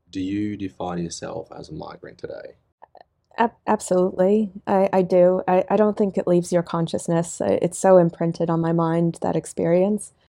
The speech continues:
Speaker 2: And, and of course, uh, after that really pivotal childhood experience, I then migrated back to Poland, um, when I was twenty-two, I think, and spent ten years in, in Poland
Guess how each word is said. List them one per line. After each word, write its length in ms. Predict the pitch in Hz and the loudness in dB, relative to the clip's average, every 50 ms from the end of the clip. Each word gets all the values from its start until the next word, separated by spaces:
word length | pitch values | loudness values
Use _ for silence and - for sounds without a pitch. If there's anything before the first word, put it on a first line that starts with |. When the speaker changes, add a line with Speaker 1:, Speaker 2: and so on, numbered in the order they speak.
| _ _ - | _ _ -2
Speaker 2:
And, 320 | 190 185 190 190 185 185 - | 0 2 2 2 0 -2 -2
and 140 | - 180 190 | 0 2 2
of 100 | 180 - - | 0 0 4
course, 400 | - 214 202 185 - - - - - - - - - - _ _ _ - | 6 6 6 6 2 -4 -16 -18 -16 -14 -14 -14 -14 -18 _ _ _ -2
uh, 120 | 127 160 - - - | -2 -2 0 4 4
after 340 | 196 196 - - 214 196 190 | 4 4 6 6 6 6 8
that 300 | 180 175 170 170 - _ _ _ | 8 8 6 6 2 _ _ _
really 220 | - 185 185 180 175 | 2 4 6 6 4
pivotal 540 | 180 - 190 175 185 180 175 170 165 - _ _ _ _ _ | 4 0 0 2 4 4 4 4 2 -2 _ _ _ _ _
childhood 440 | - - 185 180 175 165 - 175 170 | -4 2 2 4 4 2 0 -2 -4
experience, 720 | 170 - - - 175 175 170 165 160 165 165 175 170 - - _ _ _ _ _ _ - | -4 -4 -4 0 2 2 2 2 0 -4 -6 -8 -8 -12 -20 _ _ _ _ _ _ -2
I 120 | - 180 | 0 2
then 280 | 175 180 175 170 175 - - _ - - _ _ _ _ _ _ _ _ - | 4 4 4 4 2 0 -4 _ -20 -20 _ _ _ _ _ _ _ _ -2
migrated 520 | 196 180 175 170 - 170 165 160 156 - | 0 2 2 4 4 4 4 2 0 2
back 260 | - 170 160 - - | 2 2 2 0 -2
to 100 | - 165 | -6 -8
Poland, 680 | - - - 165 170 165 170 180 214 226 220 - - - - _ _ _ - | -6 -4 -2 -2 0 0 2 2 2 2 0 -4 -10 -20 -20 _ _ _ -8
um, 440 | 185 185 175 170 165 160 165 165 170 - | -4 -4 -2 -2 -2 -4 -4 -6 -6 -4
when 180 | 180 170 170 | -2 -2 -2
I 100 | 165 165 | -2 -2
was 420 | 160 165 160 160 - - - - _ _ _ _ _ _ | -2 -4 -4 -4 -6 -10 -18 -20 _ _ _ _ _ _
twenty-two, 560 | - - 180 165 - - - 175 175 190 202 | -8 -4 -4 -4 -4 -4 -2 0 2 2 2
I 100 | 196 185 | 2 0
think, 320 | 170 - 196 202 226 226 | 0 0 2 2 2 0
and 120 | 185 170 160 | -2 -6 -8
spent 320 | - - 170 165 160 - - _ _ _ _ | -6 -4 -4 -2 -4 -4 -10 _ _ _ _
ten 220 | - - 170 170 | -2 0 2 2
years 260 | 165 170 165 165 165 165 | 2 2 0 -2 -2 -2
in, 220 | 165 170 160 160 _ _ | -2 -4 -4 -8 _ _
in 160 | - 175 165 151 | -4 -4 -4 -4
Poland 580 | - 175 175 170 170 170 170 160 - - - | -2 -2 0 0 2 0 0 -2 -4 -10 -20